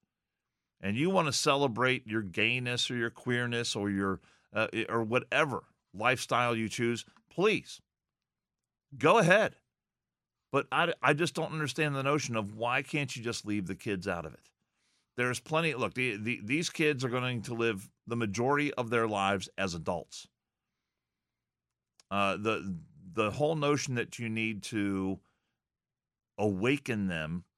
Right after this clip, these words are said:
at this early age to this sort of lifestyle, uh, to this sort of thing with the, the drag queens and the twerking and the,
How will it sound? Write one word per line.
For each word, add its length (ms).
at 140
this 300
early 400
age 560
to 120
this 200
sort 260
of 60
lifestyle, 800
uh, 240
to 160
this 180
sort 260
of 80
thing 300
with 220
the, 240
the 100
drag 400
queens 560
and 100
the 60
twerking 800
and 100
the, 160